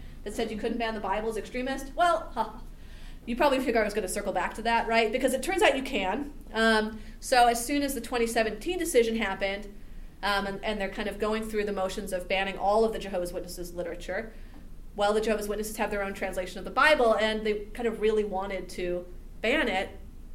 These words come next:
despite it obviously being a Bible, and despite it obviously then being protected under this amendment. And so what they did was they found some experts, I'll use the term loosely, who went through this Bible and said for a number of really technical reasons,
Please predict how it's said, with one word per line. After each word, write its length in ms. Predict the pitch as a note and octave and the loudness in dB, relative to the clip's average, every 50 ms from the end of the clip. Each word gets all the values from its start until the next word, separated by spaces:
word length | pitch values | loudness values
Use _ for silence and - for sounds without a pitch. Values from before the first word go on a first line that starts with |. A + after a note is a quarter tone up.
| - - | -10 -8
despite 320 | A3+ A3 - A#3 A3 A3 | -8 0 4 6 8 8
it 140 | A3+ A3+ - | 6 6 4
obviously 440 | G3+ G#3+ A#3+ A#3+ C4+ C4 C4+ C4 A#3+ | 4 4 4 6 6 4 4 2 4
being 200 | G3+ A3+ A3 A3 | 4 4 4 4
a 60 | G#3+ | 4
Bible, 560 | G#3+ F#3 F#3 F#3 F#3 F#3+ F#3+ F#3+ F#3 F#3 - - - - | 2 4 2 4 4 4 4 4 4 2 -2 -10 -10 -6
and 120 | G3+ G#3+ G#3+ | -4 -2 0
despite 280 | A3 A3 A3 A3 G#3+ | 0 2 2 2 2
it 40 | - | 2
obviously 420 | - F#3+ G#3 A3 A3 A3 A3+ A3 | 0 2 2 2 2 4 2 0
then 320 | G#3+ G#3 G3 G3 G3+ G3 - | 2 4 2 2 2 0 -2
being 380 | A3 G#3+ G#3 G3+ G3+ G3 F#3+ | -2 -2 -2 -2 -2 -4 -4
protected 460 | G3 G#3+ - C#4 C4 B3+ B3+ B3 A3 G#3 | -6 -4 2 2 2 2 4 4 4 4
under 160 | G3+ G3+ G3+ | 2 0 -2
this 180 | G3 F#3+ - | -4 -4 -4
amendment. 400 | - G3+ B3 B3 A3 F#3+ - - - - - - - - - - - - - - - | -2 0 0 2 0 0 -2 -6 -10 -12 -12 -14 -14 -12 -14 -12 -12 -14 -14 -12 -8
And 100 | G#3 G#3+ | -6 0
so 120 | G#3+ A#3 A3 | 2 2 2
what 100 | A3 G#3+ | 4 4
they 140 | A3+ A3+ | 2 4
did 220 | G#3 C4+ C4+ B3 A3 | 4 4 4 4 4
was 160 | A3+ G#3+ A3 | 2 0 2
they 420 | - G#3+ G3+ G3 G3 G3 G3 G3+ - | 0 0 0 0 0 -2 -4 -4 -2
found 360 | - A3+ A3+ A3+ A3+ A3+ A3+ | 0 2 2 2 2 2 0
some 560 | A3 - A3 G#3 G3+ G3 G3 F#3+ F#3+ F#3+ G3 - - - - - - - - - - - - | 0 -2 -2 -2 0 -2 -2 -4 -6 -8 -10 -12 -12 -12 -14 -14 -14 -16 -14 -14 -14 -4 -2
experts, 640 | B3 C4+ C4 - - C4+ C4 B3 - - - - - - | 0 0 0 0 0 2 2 2 2 -2 -6 -8 -8 -6
I'll 80 | A#3 G#3 | -6 -4
use 160 | G#3+ G#3 G3+ | -2 -2 -2
the 100 | - G3+ | -2 -4
term 300 | - - G3 F#3+ F#3+ A3+ | -4 -4 -6 -4 -2 -2
loosely, 540 | C#4+ E4 F#4 - - E4 D4+ D4 C#4 D4 D4 - - - - - - - - - - | 0 0 0 -2 -2 0 0 0 -2 -4 -6 -8 -12 -12 -12 -12 -12 -12 -14 -8 -2
who 180 | C#4+ C4 B3+ | 0 2 4
went 300 | A#3 A#3 B3 B3 B3 - | 4 4 4 4 2 0
through 140 | - E4+ F4+ | -2 0 0
this 120 | E4+ F4 - | 0 2 2
Bible 320 | D4+ C#4 C4+ C4+ A#3+ C4 | 4 4 6 6 4 2
and 100 | B3 A#3+ | 2 2
said 220 | - C#4+ B3 A#3+ | 4 4 4 4
for 100 | A#3+ B3 | 4 2
a 40 | A#3 | 2
number 280 | A#3 A#3 A#3+ A#3+ A#3+ A#3 | 4 4 4 4 4 4
of 220 | G#3 G3 G3+ G#3+ | 2 2 2 4
really 220 | A3 A#3 A#3 A3+ A3+ | 4 6 6 6 4
technical 560 | A3+ - A3+ G#3 - A#3 A3+ - A3+ G#3 G#3+ | 0 -2 -4 -4 -2 -2 -2 -2 -2 -4 -2
reasons, 580 | D#4 E4+ F4 F#4 F4 D#4 D4 C#4 C4+ - - | 2 2 2 4 4 2 2 2 -2 -4 -8